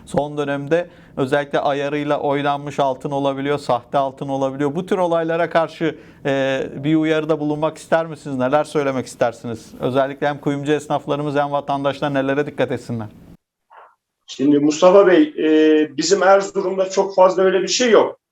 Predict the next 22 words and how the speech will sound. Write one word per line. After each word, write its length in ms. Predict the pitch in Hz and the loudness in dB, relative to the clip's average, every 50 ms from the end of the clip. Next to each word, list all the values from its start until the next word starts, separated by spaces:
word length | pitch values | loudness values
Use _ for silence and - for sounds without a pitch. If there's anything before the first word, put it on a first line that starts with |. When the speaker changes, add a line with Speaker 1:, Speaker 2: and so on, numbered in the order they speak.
| _ | _
Speaker 2:
Ama 300 | - 165 196 202 208 - | -2 0 2 2 2 2
duyuyoruz, 400 | 190 196 202 202 202 185 165 156 | 2 2 2 4 4 4 4 2
şimdi 300 | - - 175 180 175 170 | -2 -4 -2 -2 0 -2
bizim 400 | 180 170 165 180 180 - - - _ | -2 0 0 0 0 0 -2 -8 _
kuyumcular 580 | - 180 185 180 170 156 175 170 175 165 160 156 | -2 0 2 2 4 4 4 6 6 4 4 2
ve 300 | 170 170 165 160 - - | 0 0 2 2 2 2
odası 380 | 175 175 170 160 160 - - | 0 0 0 -2 -4 -2 0
başkanları 520 | 160 165 165 - - 160 160 165 170 165 170 | 0 0 0 0 0 -2 2 2 2 2 2
olarak 260 | 170 170 165 165 160 - - | 2 2 2 2 2 -2 -6
ekibimiz 460 | - - - 151 160 156 - 175 147 165 | -14 -6 -2 0 0 0 0 -2 -2 0
olduğu 220 | 170 175 175 240 | 0 0 0 0
için 360 | 233 - - - 113 - - _ _ _ _ - | -2 -2 -2 -4 -4 -4 -6 _ _ _ _ -8
bütün 240 | - - - - 160 | -4 0 0 2 6
kuyumcular 500 | 160 156 160 156 - 349 - 165 165 160 - - - | 6 8 8 8 8 8 8 8 8 6 4 4 6
Erzurum, 380 | 160 156 160 151 147 156 156 | 8 8 8 6 2 0 -2
Türkiye'nin 460 | - 196 196 196 - 160 151 151 151 | -4 -6 -6 -2 2 4 4 4 4
bütün 220 | 156 - - 185 170 | 0 -2 -2 4 6
genelinde 600 | 156 147 143 139 139 143 143 143 190 196 196 - _ _ _ _ _ - 156 | 8 8 8 8 6 6 6 6 6 6 6 4 _ _ _ _ _ 4 6
böyle 220 | 160 170 175 175 | 6 8 8 6
bir 60 | 170 | 6
sorunlarla 580 | 170 - - 175 165 156 165 160 160 156 180 214 | 2 0 0 2 2 2 4 4 4 4 6 6
yaşanılıyor. 640 | 196 139 - - 190 196 190 190 180 147 117 - | 6 4 4 4 0 0 0 0 2 2 2 0